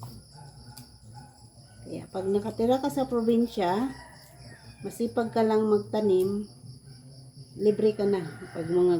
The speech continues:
gulay-gulay. Bala ko dito, guys, magtanim ako ng mga,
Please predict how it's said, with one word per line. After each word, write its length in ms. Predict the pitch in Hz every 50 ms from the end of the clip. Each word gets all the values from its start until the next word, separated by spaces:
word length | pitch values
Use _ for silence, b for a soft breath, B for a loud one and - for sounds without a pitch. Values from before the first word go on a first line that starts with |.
| 165 180
gulay-gulay. 640 | 180 175 175 170 175 175 180 180 170 165 165 151 123 - - - - - - - - - - - - - - -
Bala 240 | 202 233 254 277 277
ko 80 | 285 285
dito, 320 | 262 269 269 262 269 262
guys, 240 | 247 233 233 233 -
magtanim 480 | - 202 196 - 220 226 226 226 220 214
ako 160 | 208 208 202
ng 160 | 202 190 196
mga, 260 | 190 185 185 185 180